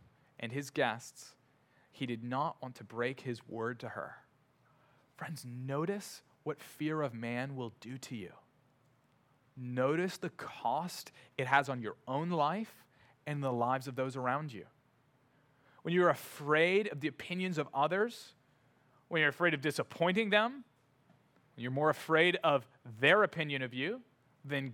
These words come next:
God's opinion of you, well, it will lead you to do foolish and evil things. Uh, to the kids in the room,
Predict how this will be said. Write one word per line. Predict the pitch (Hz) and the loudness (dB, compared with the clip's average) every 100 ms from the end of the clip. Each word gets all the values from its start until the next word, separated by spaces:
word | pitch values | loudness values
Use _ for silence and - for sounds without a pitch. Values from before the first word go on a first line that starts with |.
| 107 | 2
God's | 147 156 196 | 6 8 6
opinion | 156 131 135 123 | 2 -8 -6 -6
of | 117 | -6
you, | 113 120 185 - _ _ _ _ _ _ | -4 -6 -6 -14 _ _ _ _ _ _
well, | 147 143 | -4 0
it | 190 208 | 0 0
will | 165 | 0
lead | 135 156 175 | 0 -2 -2
you | 190 | -8
to | 185 - | -10 -8
do | 139 123 | -8 -8
foolish | - - - 160 180 196 220 - - _ _ _ _ - | -10 -12 -2 2 2 2 -2 -10 -18 _ _ _ _ -4
and | 131 120 - | -4 -4 -8
evil | 165 180 175 175 | -6 -2 -2 -2
things. | - 165 123 87 - - - _ _ _ _ _ _ _ _ _ _ _ | -4 -6 -6 -12 -20 -20 -20 _ _ _ _ _ _ _ _ _ _ _
Uh, | - 139 | -6 -4
to | - | -2
the | 165 | -2
kids | 165 208 214 | 2 0 0
in | 151 | -6
the | |
room, | 110 101 - | -6 -6 -10